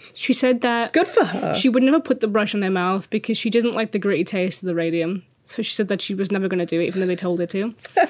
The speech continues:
Speaker 2: enough.
Speaker 1: And she only worked there for a short amount of time before her boss was like, "Do you wanna quit? Because it seems obvious you don't like it here."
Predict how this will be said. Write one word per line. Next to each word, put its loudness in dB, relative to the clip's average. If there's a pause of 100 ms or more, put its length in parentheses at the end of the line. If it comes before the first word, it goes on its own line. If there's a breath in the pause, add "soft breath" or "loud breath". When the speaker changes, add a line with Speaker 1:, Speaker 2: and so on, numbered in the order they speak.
Speaker 2:
enough. 0
Speaker 1:
And 2
she 2
only 6
worked 2
there 2
for 0
a 4
short 0
amount 0
of -6
time -2
before -2
her 0
boss 0
was -4
like, -2
"Do 0
you 4
wanna 2
quit? -2
Because -2
it -4
seems 2
obvious 0
you 0
don't 0
like -2
it -2
here." -2